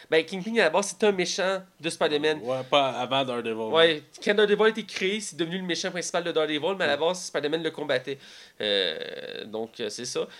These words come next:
Speaker 1: Donc j'ai hâte de voir le jeu et j'ai hâte de voir le, la, le film parce que je suis curieux de voir premièrement qui va être le méchant, mais aussi de voir évoluer un nouveau Spider-Man qu'on n'est pas habitué de voir, euh, dans les co-, dans les films de,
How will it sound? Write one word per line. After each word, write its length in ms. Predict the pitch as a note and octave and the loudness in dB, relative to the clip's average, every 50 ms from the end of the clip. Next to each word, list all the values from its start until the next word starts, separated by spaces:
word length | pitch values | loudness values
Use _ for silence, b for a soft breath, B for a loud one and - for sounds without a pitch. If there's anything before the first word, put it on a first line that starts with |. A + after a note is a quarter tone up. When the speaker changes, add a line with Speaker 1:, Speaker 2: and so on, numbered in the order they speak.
| B B | B B
Speaker 1:
Donc 120 | - C3 | -8 -4
j'ai 100 | C3 C#3+ | 0 0
hâte 80 | D#3 E3 | 0 0
de 60 | F3 | 2
voir 140 | E3 F3 E3+ | 2 2 4
le 120 | D3+ D3 | 4 2
jeu 240 | C3+ C#3 F#3+ A#3+ G3 - | 2 0 -4 -6 -4 -4
et 100 | G3 G3+ | -4 0
j'ai 100 | F3 G3 | 0 0
hâte 100 | - E3 | 0 0
de 40 | E3+ | 0
voir 180 | D3 E3+ F3+ | 0 0 0
le, 220 | E3 D3+ D3 D3 B2 | 2 2 2 0 0
la, 200 | B2 B2 B2+ A#2+ | 0 0 0 0
le 140 | A#2+ B2 | -2 -4
film 300 | B2 - - F#3 A3 A3 | -6 -4 -6 -6 -6 -4
parce 160 | - C#3 C3 - | -8 -8 -6 -4
que 80 | B2+ | -4
je 60 | B2 | -4
suis 180 | B2 - - - | -4 -6 -8 -6
curieux 120 | - E3 | -6 -6
de 60 | D#3+ D#3 | -4 0
voir 260 | F3 E3+ F3 - - | 0 0 0 0 -4
premièrement 300 | - D#3 C#3 C#3+ D#3 E3 D#3+ | -4 -4 -2 0 0 0 -2
qui 120 | E3 - D3 | -2 -4 -2
va 80 | E3+ | -2
être 100 | D#3+ E3 | -2 -2
le 60 | D#3+ C#3+ | -2 -4
méchant, 260 | C#3+ D3 E3 G3 G#3+ | -4 -4 -4 -6 -6
mais 80 | F#3 C#3+ | -6 -8
aussi 300 | C3+ - - - G3+ G3 B B B B B B - | -10 -10 -12 -14 -14 -16 B B B B B B -2
de 80 | C#3+ D3 | -2 0
voir 200 | C#3 D3+ E3+ E3+ | 2 2 2 2
évoluer 220 | D#3 D#3 D#3 E3+ | 2 0 0 0
un 100 | F3+ E3+ | 0 0
nouveau 180 | D#3+ D#3 E3+ F#3 | -2 -4 -6 -6
Spider-Man 380 | F3+ - D#3 D3 D3+ E3+ F#3+ | -2 -2 -2 0 0 -2 -2
qu'on 140 | F#3+ F#3+ D#3 | -2 -8 -8
n'est 80 | D3 C#3+ | -8 -4
pas 140 | - E3 | -2 0
habitué 360 | D#3 C#3+ - C#3 C3+ - D#3+ D3 | 0 0 -2 -4 -6 -8 -8 -8
de 60 | A#2+ | -4
voir, 340 | B2+ C#3+ D3 D3+ D#3 D3+ B B B B B B _ - | -2 0 0 0 0 -4 B B B B B B _ -8
euh, 420 | - A2+ A2 A2 A2+ A2 A2+ A2+ | -6 -4 -2 -2 -2 -2 -4 -4
dans 160 | G#2+ B2 B2 | -2 -2 -2
les 100 | B2+ B2+ | -2 -4
co-, 260 | B2+ - - G2+ A#2 A#2+ | -4 -4 -4 -2 -2 -2
dans 140 | A2+ B2 A#2 | -2 -2 -4
les 140 | A#2+ A#2+ A#2 | -4 -6 -10
films 320 | - - C3+ C3+ C#3 C3 | -10 -10 -10 -10 -10 -8
de, 340 | A2+ A2+ A#2 A2+ A2 G#2+ - | -4 -2 -2 -2 -2 -4 -6